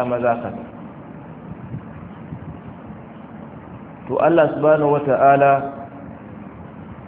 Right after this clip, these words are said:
shi ya ga dama yake yin haka, saboda duka bayinsa ne, mulkinsa ne. Kuma yana sanya wanda ya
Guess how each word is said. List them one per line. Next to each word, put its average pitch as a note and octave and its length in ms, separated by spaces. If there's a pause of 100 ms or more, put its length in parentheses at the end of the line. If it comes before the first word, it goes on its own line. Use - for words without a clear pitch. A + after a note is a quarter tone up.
(760)
shi C#3+ 200
ya C#3+ 100
ga D3 120
dama C#3+ 340
yake C#3+ 280
yin B2 160
haka, B2 300 (180)
saboda C#3 400
duka D3 420 (380)
bayinsa D3 600
ne, C#3+ 300 (140)
mulkinsa B2+ 560
ne. - 100 (2250)
Kuma D3+ 240
yana E3 400
sanya D3+ 400
wanda D3+ 360
ya C3+ 200